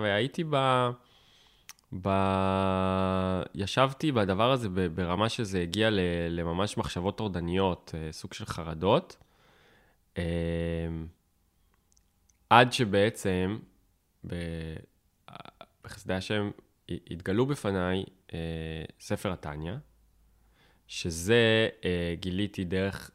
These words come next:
מתנה שקיבלתי ממשפחה בכפר חב"ד, קיבלתי את הספר להכיר את הבורא של יחיאל הררי, דוקטור יחיאל הררי, ושם זה בעצם חשף בפניי את ספר התניא. וזה נתן לי תשובות הרבה יותר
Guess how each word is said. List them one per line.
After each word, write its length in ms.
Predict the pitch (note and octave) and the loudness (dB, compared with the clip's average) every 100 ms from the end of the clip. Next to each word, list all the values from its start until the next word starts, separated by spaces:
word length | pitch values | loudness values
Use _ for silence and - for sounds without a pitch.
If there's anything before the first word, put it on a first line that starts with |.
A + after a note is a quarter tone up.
| _ | _
מתנה 460 | F#2 F2 F2 F#2 F2+ | -8 -4 -2 -2 -2
שקיבלתי 640 | - - E2+ F2+ F2+ - | -4 -6 0 0 0 -6
ממשפחה 520 | E2+ D#2+ - G2 - | -6 -6 -8 -6 -2
בכפר 280 | F#2+ F#2 - | -2 -2 -4
חב"ד, 380 | F#2 A2 C#3 B2+ - | -2 0 2 0 0
קיבלתי 460 | F#2 F#2 F2+ F#2+ | 0 0 0 -6
את 120 | F2+ | -8
הספר 640 | F2 - G2 - F2+ F2+ F#2+ | -8 -4 -6 -2 -2 0 -2
להכיר 400 | F2+ E2+ - G2 | -4 -4 -2 -4
את 100 | F#2+ | -2
הבורא 320 | F2 F2 F#2 | -2 0 -2
של 220 | F2+ E2+ | -2 -4
יחיאל 280 | E2 - E2+ | -6 -4 -4
הררי, 440 | D#2+ E2 E2 F#2+ B2 - | -6 -8 -8 -8 -12 -14
דוקטור 300 | - - F2 | -16 -12 -8
יחיאל 280 | E2 - E2 | -8 -6 -6
הררי, 340 | D#2+ E2+ A2+ E3 - _ _ - _ _ | -4 -4 -4 -4 -10 _ _ -20 _ _
ושם 360 | F2+ - G#2+ G#2 | -8 2 4 4
זה 140 | F#2+ F2+ | 2 0
בעצם 340 | F#2 F#2 G2+ | -2 -4 -6
חשף 440 | F#2 F2+ - F#2+ F#2+ | -8 -8 -4 -4 -4
בפניי 420 | F2+ F2+ E2+ E2 | -10 -6 -4 -6
את 80 | - | -6
ספר 240 | F2+ E2+ | -10 -8
התניא. 360 | D#2+ F2 D#2+ D2 - _ _ _ _ - - _ F#2+ | -6 -6 -6 -10 -18 _ _ _ _ -20 -20 _ -2
וזה 160 | F#2 | 2
נתן 300 | B2 A2 G#2 | 2 2 0
לי 140 | G#2+ G#2+ | 0 -4
תשובות 720 | - - F#2+ E2+ F#2 G2+ - - - | -8 -10 -8 -4 -2 -2 -6 -20 -10
הרבה 380 | E2 D#2+ F2 G#2 | -8 -8 -2 2
יותר 400 | G2 - G2 | 2 0 -6